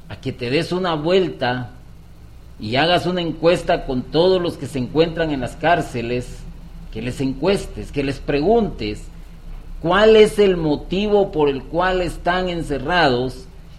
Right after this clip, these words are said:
y te vas a dar cuenta que la mayoría de los casos es por avaricia. Es triste reconocerlo,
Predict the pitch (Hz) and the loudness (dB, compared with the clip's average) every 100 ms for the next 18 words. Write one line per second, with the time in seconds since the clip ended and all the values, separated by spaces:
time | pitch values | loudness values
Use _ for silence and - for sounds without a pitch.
0 | - - 147 139 113 104 123 143 135 120 | -18 -8 -6 -4 -4 -2 -2 -2 -4 -2
1 | 123 131 - - 120 151 131 98 - 98 | -2 -2 -6 -10 0 2 2 0 -8 -10
2 | 95 95 - - - 120 117 107 101 98 | -10 -10 -14 -14 -10 -8 -6 -6 -6 -6
3 | 95 95 131 165 127 95 90 85 - - | -6 -4 -2 2 0 0 -8 -10 -10 -2
4 | 170 170 175 170 - - - - 131 135 | 0 -2 -8 -10 -12 -16 -16 -4 0 0
5 | 131 - - - - - 113 123 117 - | 0 -10 -14 -16 -16 -8 -2 0 -2 -8
6 | - 101 98 98 101 - 98 90 80 - | -10 -8 -6 -6 -8 -10 -12 -10 -10 -14
7 | - - - - - - - - - - | -20 -20 -20 -20 -20 -20 -20 -20 -20 -20
8 | - - - - - - - - - - | -18 -18 -20 -20 -20 -20 -20 -18 -18 -18
9 | - - - - - - - - - - | -18 -18 -18 -18 -18 -18 -18 -20 -20 -18
10 | - - - - 117 - - 135 - - | -18 -18 -18 -14 -12 -12 -6 -6 -6 -8
11 | 156 90 - 85 78 - 120 98 73 | -10 -12 -12 -14 -12 -8 -6 -8 -12